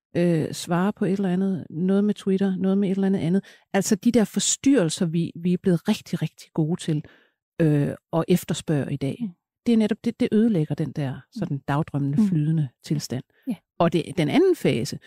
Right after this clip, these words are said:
Speaker 1: hvor det handler om at kunne koncentrere sig, og netop som du siger, skabe syntese, jamen det er også noget, man ødelægger med lige præcis at, at skulle forstyrres hele tiden, og være vant til det der blip-bot, et eller andet.
Speaker 2: Mm.
Speaker 1: Øh, der
Speaker 2: Mm.
Speaker 1: kan man simpelthen ikke. Man nedsætter sin evne til koncentration.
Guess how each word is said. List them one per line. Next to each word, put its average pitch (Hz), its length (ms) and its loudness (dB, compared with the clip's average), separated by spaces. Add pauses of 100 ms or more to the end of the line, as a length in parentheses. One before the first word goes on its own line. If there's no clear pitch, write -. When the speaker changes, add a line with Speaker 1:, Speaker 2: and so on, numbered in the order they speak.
(120)
Speaker 1:
hvor - 100 -2
det 160 80 6
handler 175 220 4
om 147 100 0
at - 60 -10
kunne 156 140 -8
koncentrere 156 640 0
sig, - 220 -4
og - 120 -4
netop 175 180 2
som 190 80 2
du 175 80 0
siger, 170 140 0
skabe 196 440 0
syntese, 185 760 0 (1080)
jamen 269 280 6
det 370 140 4
er 208 60 4
også 196 200 0
noget, 247 160 4
man 240 140 4
ødelægger 233 380 4
med 220 180 2
lige 277 220 4
præcis - 640 -4
at, 180 360 -4
at 185 140 -4
skulle 190 320 2
forstyrres - 440 -2
hele 202 220 0
tiden, 180 400 -2
og 175 140 0
være 170 160 2
vant 185 180 0
til - 160 -6
det 180 100 0
der 175 140 2 (120)
blip-bot, 180 460 0 (280)
et 175 80 2
eller 175 200 2
andet. 160 400 0
Speaker 2:
Mm. 180 60 0
Speaker 1:
Øh, 151 300 0 (120)
der 208 120 2
Speaker 2:
Mm. 196 40 -2
Speaker 1:
kan 233 160 2
man 311 100 4
simpelthen 170 400 -2
ikke. 180 180 0
Man 185 160 2
nedsætter 190 460 2
sin 160 160 -4
evne 170 180 0
til - 120 -18
koncentration. - 600 -10